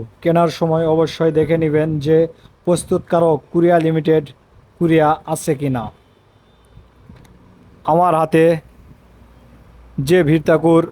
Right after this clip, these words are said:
প্যাকেটটি দেখতে পাইতেছেন, এটি দশ গ্রামের প্যাকেট। এটি এক বিঘা জমির জন্য। এর সর্বোচ্চ বাজার মূল্য একশত সত্তর টাকা। কেনার সময় অবশ্যই কৃষিতে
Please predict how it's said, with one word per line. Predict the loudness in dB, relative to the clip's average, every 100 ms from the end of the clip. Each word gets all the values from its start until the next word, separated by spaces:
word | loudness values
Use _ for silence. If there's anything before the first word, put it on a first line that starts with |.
| -12 _
প্যাকেটটি | -4 -2 -2 0 0
দেখতে | 0 0 0
পাইতেছেন, | 0 0 0 0 -2
এটি | -2 -2 0
দশ | 2 0
গ্রামের | 0 0 2 0
প্যাকেট। | 0 -2 0 -2 -4 -10
এটি | -6 -2 -2
এক | -2 -2
বিঘা | 0 0
জমির | 0 0 -2 -4 _ _ _ _
জন্য। | -4 0 0 0 -2 -4 -12 _
এর | 0 0 0
সর্বোচ্চ | -4 -2 0 -2 -4 -2 -2 -2 -6 -18 -20 -20 -20 -20 _
বাজার | -2 0 2 0
মূল্য | 0 0 0
একশত | 0 -6 -6 -6
সত্তর | -2 -4 -2 -4
টাকা। | -2 -2 -2 -6 -8 -20 _ _ _
কেনার | -4 0 -2
সময় | -2 -2 0 -2 -4 -4
অবশ্যই | -2 -2 -2 -6
কৃষিতে | -4 -6 -6 -4